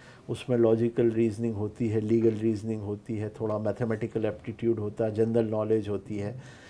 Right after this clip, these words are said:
इन सब विषयों के बारे में उसको थोड़ा थोड़ा बताना शुरू करें।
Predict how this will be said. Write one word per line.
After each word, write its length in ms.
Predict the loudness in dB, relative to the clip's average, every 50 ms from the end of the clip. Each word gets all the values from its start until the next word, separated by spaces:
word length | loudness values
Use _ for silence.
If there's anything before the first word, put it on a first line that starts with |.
| -18 -8 0
इन 200 | 0 0 0 0
सब 240 | 4 4 4 4
विषयों 400 | 4 0 0 0 2 4 4 4
के 140 | 4 4 4
बारे 280 | 8 8 8 8 8 6
में 100 | 2 0
उसको 240 | -2 -4 -4 -8 -8
थोड़ा 300 | -4 -2 2 2 2 2
थोड़ा 240 | 2 2 2 4
बताना 420 | 4 2 0 0 0 -2 0 -2 -2
शुरू 260 | -4 -4 -8 -8 -8
करें। 320 | -8 -8 -8 -8 -8 -10